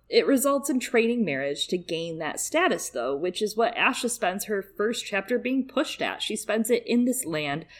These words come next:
that supposedly embraces reaving and winning glories, although we know it is a bit misogynistic. And while she's done just that, reaved and gloried,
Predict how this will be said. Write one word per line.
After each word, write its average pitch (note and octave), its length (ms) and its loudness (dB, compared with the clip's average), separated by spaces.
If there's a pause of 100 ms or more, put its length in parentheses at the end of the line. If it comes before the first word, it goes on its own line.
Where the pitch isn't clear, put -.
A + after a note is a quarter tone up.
(120)
that - 120 -2
supposedly A3+ 680 0
embraces D3+ 600 -4
reaving G#3+ 500 0
and C#3+ 160 -6
winning C3+ 280 -4
glories, F#3 580 0
although C#3 220 2
we C#3+ 180 -2
know C3+ 220 0
it - 180 0
is C#3+ 280 2
a C#3+ 180 -6
bit B2+ 180 -2
misogynistic. B2+ 1000 -6
And C#3+ 160 -6
while D3 140 -2
she's F#3+ 300 -4
done B3+ 320 4
just - 340 -4
that, G#3+ 340 0
reaved F#3 440 -2 (280)
and C#3 220 -6
gloried, G#3+ 640 2